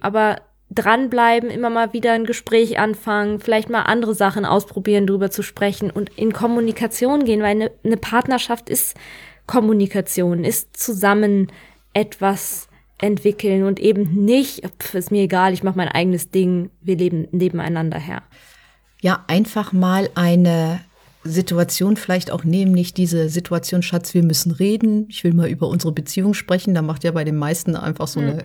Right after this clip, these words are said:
Speaker 2: Klappe runter, sondern manchmal ist es auch so nebenbei, wenn man gerade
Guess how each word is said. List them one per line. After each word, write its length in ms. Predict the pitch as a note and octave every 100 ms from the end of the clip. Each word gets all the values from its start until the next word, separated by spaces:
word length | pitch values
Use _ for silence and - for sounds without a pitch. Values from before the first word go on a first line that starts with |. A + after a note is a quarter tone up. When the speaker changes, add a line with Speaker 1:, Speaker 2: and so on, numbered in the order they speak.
| -
Speaker 2:
Klappe 380 | - F3 - B3
runter, 500 | G#3 A3 A#3+ A3+ A#3 - - - -
sondern 300 | G3+ G#3 F3+
manchmal 360 | G3+ - G3+
ist 120 | F#3
es 120 | G#3+ -
auch 140 | F#3
so 120 | -
nebenbei, 640 | F3 F3+ F3 D3+ G#3 B3
wenn 120 | F3 E3
man 120 | D3+
gerade 680 | D3+ D3+ D3+ C#3 C3+ D#3+